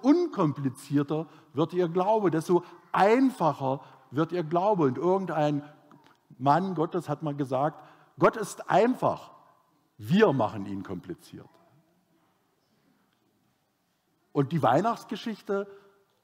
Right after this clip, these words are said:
was ist denn das eigentlich? Das ist auch so ein Ding der Unmöglichkeit. Wie kann man an etwas glauben, was man nicht sieht.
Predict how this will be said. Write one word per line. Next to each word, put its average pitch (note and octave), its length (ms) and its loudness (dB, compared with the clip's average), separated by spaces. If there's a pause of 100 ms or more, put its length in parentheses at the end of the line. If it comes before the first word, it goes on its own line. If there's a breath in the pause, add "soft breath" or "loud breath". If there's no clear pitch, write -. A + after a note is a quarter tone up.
(380)
was - 160 -8
ist A#3+ 320 -12
denn G#3 160 -6
das G#2 280 -6
eigentlich? G#2 420 -12
Das D3 160 -18
ist - 60 -14
auch A#3+ 260 4
so F3+ 100 2
ein C#3+ 120 2
Ding F#3+ 280 2
der F#3+ 240 4
Unmöglichkeit. D3+ 1080 4 (1080)
Wie C#3 120 -4
kann E3+ 280 4
man B3 180 0
an C#3 140 0
etwas A2 420 -6
glauben, E3 840 4 (300 loud breath)
was F#3+ 160 0
man A#3 120 2
nicht A#3+ 140 0
sieht. D4+ 520 6